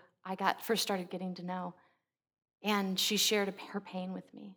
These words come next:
And her pain was that she couldn't get pregnant. And she asked me to hold it with her, and I, every Sunday, would hold it with her, and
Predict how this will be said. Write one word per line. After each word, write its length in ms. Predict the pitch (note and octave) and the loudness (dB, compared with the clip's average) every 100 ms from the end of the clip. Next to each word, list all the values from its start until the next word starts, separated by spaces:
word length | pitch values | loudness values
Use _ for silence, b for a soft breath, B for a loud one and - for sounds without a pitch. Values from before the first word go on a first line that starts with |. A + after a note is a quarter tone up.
| _ _ _ _ _ _ _ _ _ _ _ _ - | _ _ _ _ _ _ _ _ _ _ _ _ -2
And 80 | A3 | 0
her 80 | |
pain 340 | G#3+ A#3+ B3 B3+ | 0 4 6 6
was 140 | A3+ | 4
that 100 | A3 | 2
she 140 | - A3 | 0 0
couldn't 180 | A3+ | -2
get 160 | A3+ A3 | -2 -2
pregnant. 360 | A3+ A#3 G3+ - _ _ _ _ _ _ _ _ _ _ _ _ _ _ _ _ _ _ _ _ - | -4 -4 -6 -10 _ _ _ _ _ _ _ _ _ _ _ _ _ _ _ _ _ _ _ _ -4
And 80 | G#3 | 6
she 80 | B3+ | 6
asked 220 | C4+ C4+ | 8 6
me 60 | |
to 60 | B3 | 4
hold 240 | G#3+ A3 | 6 4
it 100 | A3+ | 4
with 200 | G3 F#3 G3 | 2 -2 -2
her, 180 | G3 | -4
and 300 | G#3 F#3 F#3 F#3 _ _ _ _ - | -4 -4 -6 -8 _ _ _ _ -10
I, 480 | G3 G3+ F#3+ G3 G3+ | -6 -4 -4 -6 -8
every 220 | G3+ G3 G3+ | -6 -2 2
Sunday, 400 | - F#3+ F#3 F#3+ | 2 2 -2 -4
would 140 | F#3+ | -6
hold 240 | - F#3+ | -8 -6
it 80 | - | -4
with 180 | F3+ F3+ | -4 -6
her, 180 | F#3+ G3 | -6 -6
and 220 | F#3+ | -6